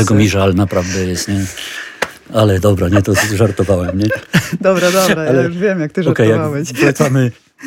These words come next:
Speaker 1: do takich rzeczy, no to na przykład palenie papierosów, gdzie paliłem dwadzieścia w-, papierosów dziennie i zacząłem wiosłować. I pamiętam, że w Sewilli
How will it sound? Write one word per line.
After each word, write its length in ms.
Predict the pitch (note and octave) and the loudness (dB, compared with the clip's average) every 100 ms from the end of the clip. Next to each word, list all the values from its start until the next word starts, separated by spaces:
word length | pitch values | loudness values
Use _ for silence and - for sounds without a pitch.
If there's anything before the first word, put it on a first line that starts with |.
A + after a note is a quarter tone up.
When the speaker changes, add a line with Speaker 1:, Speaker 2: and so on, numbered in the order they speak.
| B3 - | -10 -6
Speaker 1:
do 100 | A#2 | -4
takich 300 | A#2+ C#3 G#2+ | -4 -4 -2
rzeczy, 320 | C3 B2 B2+ | -2 -2 -2
no 80 | B2 | -2
to 200 | A#2+ A2 F#2+ _ _ - - | 0 -2 -4 _ _ -10 -6
na 60 | |
przykład 240 | G#2 A#2+ G#2+ | -2 0 0
palenie 380 | A#2 A#2 G#2+ | 2 4 4
papierosów, 560 | G2+ G2+ A2 A2 - G2 | 2 2 2 2 0 -4
gdzie 180 | F#2 G2 | -2 -4
paliłem 460 | - F#2+ G2 F#2+ | -2 0 2 2
dwadzieścia 380 | F#2 G2+ F#2+ A2 | 2 -2 -2 -2
w-, 240 | D#2 - _ _ - | -4 -10 _ _ -4
papierosów 520 | F#2+ G#2+ G2 - F#2 | -2 2 2 0 0
dziennie 440 | G2+ G#2+ B2 C3 | 4 6 6 4
i 140 | B2 G2+ | 4 2
zacząłem 400 | G#2 - G#2+ G#2 | 0 2 2 2
wiosłować. 680 | G#2 - G#2+ G#2+ C3+ - - - - - | 0 0 0 2 0 -2 -16 -20 -14 -10
I 80 | |
pamiętam, 300 | A2+ C3 C3 | 0 2 2
że 100 | B2 | 2
w 80 | B2 | 0
Sewilli 500 | - A#2+ C3+ C3+ C3 | 0 2 2 2 0